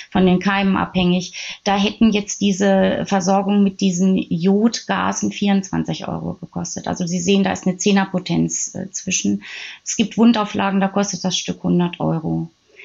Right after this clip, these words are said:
Und das große Problem ist, dass diese Preise nicht in unserer Arztsoftware drin sind. Das heißt, wir müssen für jede Wundauflage in der Apotheke anrufen.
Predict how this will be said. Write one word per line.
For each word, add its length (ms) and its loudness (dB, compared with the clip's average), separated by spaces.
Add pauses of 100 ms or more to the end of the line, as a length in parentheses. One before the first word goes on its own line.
(200)
Und 60 4
das 120 2
große 460 0
Problem 480 2
ist, 180 -4
dass 180 -6
diese 300 -2
Preise 760 0 (200)
nicht 380 4
in 120 4
unserer 400 2
Arztsoftware 680 -6
drin 280 -4
sind. 360 -10 (500)
Das 160 0
heißt, 220 -2
wir 80 6
müssen 260 6
für 100 2
jede 300 2
Wundauflage 840 2
in 120 4
der 80 4
Apotheke 500 0
anrufen. 800 2